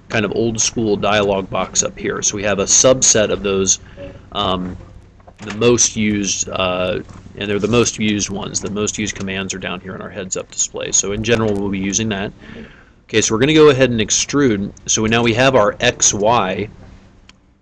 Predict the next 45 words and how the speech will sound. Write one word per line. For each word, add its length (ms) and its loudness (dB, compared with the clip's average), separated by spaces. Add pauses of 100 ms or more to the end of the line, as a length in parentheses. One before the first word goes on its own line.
(180)
uh, 420 -6 (640)
plane 380 2
back 200 4
here. 160 2
That's 220 2
where 100 4
our 60 4
sketch 300 0
is 100 -4
on. 160 -4
Now 160 2
we're 100 4
gonna 140 4
extrude 460 0
out 260 0
into 220 -4
the 120 -8
Z 320 -4
plane. 480 -12 (460)
Okay, 140 -16
you 80 -10
don't 160 -4
really 180 2
need 140 -2
to 80 -8
know 160 -4
that, 180 -6
but 120 -14
it's 140 -18
just 360 -10
good 160 -10
to 60 -12
comment 360 -8
on. 180 -8 (460)
Um, 240 -2
and 80 0
we're 100 0
gonna 140 0
say 160 4
we're 100 2
gonna 160 0
extrude 360 -2
six 340 2
inches. 460 -2 (720)
Okay. 260 0